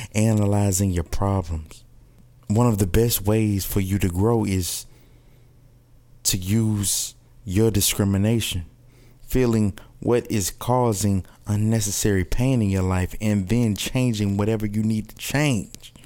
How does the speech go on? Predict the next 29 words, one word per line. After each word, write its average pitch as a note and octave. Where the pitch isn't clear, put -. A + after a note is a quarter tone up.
You A2+
may B2+
notice, A#2
for -
instance, G2+
that F#2+
you F#2+
are F2+
unhappy F#2+
with F#2
your F#2
job. G#2
You G2
think B2+
about G2
it, F2+
you G2+
realize G#2+
it A2+
is F2+
because G2+
your G2
boss A2
is F#2
taking A2+
advantage G#2
of F2+
you F#2+
and F#2